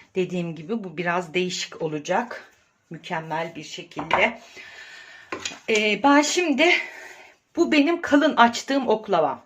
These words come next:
İnce oklava aldım. Hemen çarşıdan incecik.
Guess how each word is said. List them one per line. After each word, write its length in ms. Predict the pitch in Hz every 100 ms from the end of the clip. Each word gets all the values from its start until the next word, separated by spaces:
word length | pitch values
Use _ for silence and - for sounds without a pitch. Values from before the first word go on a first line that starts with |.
| _ _ - - - - - - - - 285
İnce 300 | 320 330 359
oklava 440 | 254 240 208 180
aldım. 440 | 170 151 143 139 -
Hemen 320 | 220 175 175
çarşıdan 760 | 226 240 220 175 160 156 214 233
incecik. 680 | 233 170 165 175 220 -